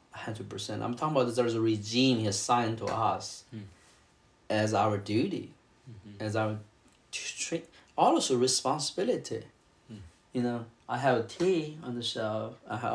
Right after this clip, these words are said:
Speaker 1: hot water, I can anytime make some tea. God give everything to me, in a sense, I suppose. Now, Benji will finish tea, I'm not telling to do anything, I'm just talking about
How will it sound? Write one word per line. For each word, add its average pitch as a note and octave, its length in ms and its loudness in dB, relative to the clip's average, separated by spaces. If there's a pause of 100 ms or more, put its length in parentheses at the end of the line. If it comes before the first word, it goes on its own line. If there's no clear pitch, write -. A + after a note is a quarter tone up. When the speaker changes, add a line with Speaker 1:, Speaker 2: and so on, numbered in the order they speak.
Speaker 1:
hot A2+ 280 2
water, - 320 2
I A#2 160 -2
can A#2+ 200 -4 (380)
anytime C#3 760 0 (120)
make A#2+ 180 -4
some - 260 -8
tea. C3+ 360 -6 (760)
God A#2+ 280 0
give C3+ 200 0
everything F#3+ 640 -2
to - 40 -14
me, - 240 -14 (160)
in G#2+ 140 -6
a F#2+ 40 -6
sense, - 640 -12
I - 80 -20
suppose. - 440 -14 (800)
Now, - 240 -8 (340)
Benji G#2 300 0
will G2+ 80 -8
finish G2+ 400 -6
tea, C3+ 600 -2 (120)
I'm B2 200 -4
not C#3+ 500 4
telling G#2+ 360 0
to G#2+ 140 -6
do A#2 160 -2
anything, G#2 340 0
I'm G#2+ 60 -6
just A2 120 -8
talking G#2+ 180 -2
about F#2+ 260 -6